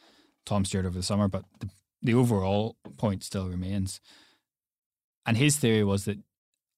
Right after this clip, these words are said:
there's n-, not enough bottlenecks in Ulster underage rugby.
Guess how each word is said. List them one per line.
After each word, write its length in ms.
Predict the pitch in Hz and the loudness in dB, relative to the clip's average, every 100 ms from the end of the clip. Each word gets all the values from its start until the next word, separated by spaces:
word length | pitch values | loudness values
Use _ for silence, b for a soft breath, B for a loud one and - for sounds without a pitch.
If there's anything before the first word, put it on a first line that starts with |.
| _ _ _ _ | _ _ _ _
there's 340 | 180 147 117 107 | -4 2 2 0
n-, 100 | - _ _ | -6 _ _
not 400 | 185 143 120 131 - _ _ _ _ | -2 2 2 2 -4 _ _ _ _
enough 280 | 117 98 95 - | 0 0 -2 -4
bottlenecks 720 | 98 113 143 113 - - - _ _ _ _ _ _ _ _ _ _ _ _ | -2 0 0 0 -6 -14 -14 _ _ _ _ _ _ _ _ _ _ _ _
in 540 | 117 98 95 95 98 101 _ _ _ _ | -4 -2 0 -2 -4 -8 _ _ _ _
Ulster 500 | 123 101 - 104 98 - _ _ | -4 -2 0 0 -2 -8 _ _
underage 400 | 117 101 95 92 | 0 2 0 -4
rugby. 280 | 101 95 104 | -6 -8 -14